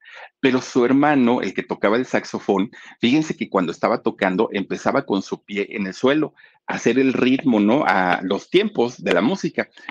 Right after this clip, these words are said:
Empezaba así, a marcar el tiempo, a marcar el tiempo, pero lo hacía con su pie.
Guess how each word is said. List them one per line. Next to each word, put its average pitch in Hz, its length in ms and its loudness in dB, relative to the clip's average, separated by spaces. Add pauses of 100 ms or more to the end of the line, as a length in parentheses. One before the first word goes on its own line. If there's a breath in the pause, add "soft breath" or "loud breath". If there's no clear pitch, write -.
(100)
Empezaba 107 480 0
así, 110 320 -2
a 95 80 0
marcar 110 360 0
el 117 140 -2
tiempo, 127 240 -2
a 117 40 -2
marcar 101 280 -2
el 107 120 -2
tiempo, 107 220 -2
pero 104 120 0
lo 87 100 0
hacía 92 200 -4
con 104 160 -2
su - 160 -14
pie. 160 260 -2